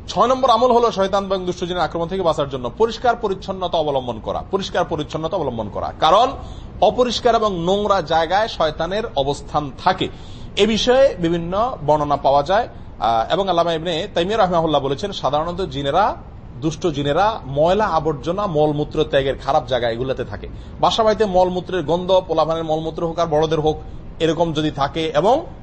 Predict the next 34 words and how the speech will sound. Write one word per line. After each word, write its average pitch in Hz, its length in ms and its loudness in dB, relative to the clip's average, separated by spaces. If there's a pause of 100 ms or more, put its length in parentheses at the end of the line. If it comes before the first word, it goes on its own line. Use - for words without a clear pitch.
(140)
ম-, 165 280 4
মা-, 143 180 -2
ময়লা 190 280 4
আবর্জনা 180 380 2
পড়ে 180 200 0
থাকে, 175 360 -2 (360)
আহ, 131 280 2
এবং 160 160 0
সেগুলো 170 260 0
ফালাই 175 300 4
না 196 100 0
হয় 175 120 2
সময় 165 240 -2
মতো, 151 320 -2
তাহলে 139 280 -4
সেখানে 135 360 -8
শয়তান 139 500 0 (100)
বা 120 100 0
দুষ্ট 123 240 -4
জিন 190 300 0 (300)
বাসা 104 240 0
বাঁধে। 98 220 -2
এই 127 80 -4
জন্য 156 160 -2
ওখান 151 160 -2
থেকে 180 160 0
পরিষ্কার, 147 420 0 (400)
ঘরবাড়িকে 190 400 4
এগুলো 151 220 0
থেকে 135 180 -4
পরিষ্কার 147 400 -4
রাখতে 101 260 -4
হবে। 95 180 -6 (420)
সাত 202 200 2